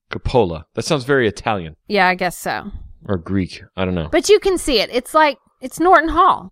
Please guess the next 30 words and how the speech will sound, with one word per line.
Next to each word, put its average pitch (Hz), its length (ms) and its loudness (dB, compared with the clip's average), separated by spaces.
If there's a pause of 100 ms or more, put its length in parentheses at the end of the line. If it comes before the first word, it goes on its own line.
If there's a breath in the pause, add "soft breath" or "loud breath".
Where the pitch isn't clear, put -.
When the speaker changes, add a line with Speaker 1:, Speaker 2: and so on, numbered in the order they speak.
Speaker 1:
Yeah. 110 260 2
So 170 120 0
look 202 160 2
for 180 100 0
Norton 170 280 0
Hall, 107 280 0
mini 165 240 0
Norton 143 300 -2
Hall. 107 260 -8 (160)
Speaker 2:
Right, - 340 -4 (200)
right. - 240 -6 (560)
Speaker 1:
And, 117 180 0
and 110 140 0
head 127 100 2
over 117 160 4
there 110 140 2
and 101 100 -2
pick 123 140 -2
up 107 100 2
one 104 140 0
of 98 40 -2
the 92 80 -2
five 92 240 0
hundred 85 200 -6
free 82 140 -14
copies 85 400 -6
of 95 380 -4
The 104 120 -4
Apostles' 110 440 -4
Creed. 151 300 -8